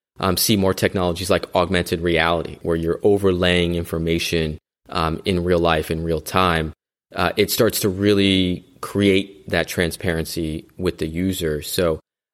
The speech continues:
I just look forward to things getting smaller, things, uh, disappearing, things unifying and, and all of that great stuff so that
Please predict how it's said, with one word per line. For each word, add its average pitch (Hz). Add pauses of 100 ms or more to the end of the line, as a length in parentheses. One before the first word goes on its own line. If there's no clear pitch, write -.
(160)
I 147
just 165
look 143
forward 113
to 92
things 107
getting 87
smaller, 98 (400)
things, 92
uh, 82
disappearing, 95 (240)
things 95
unifying 92
and, 90
and 92
all 87
of 90
that 85
great 87
stuff 135
so 98
that 92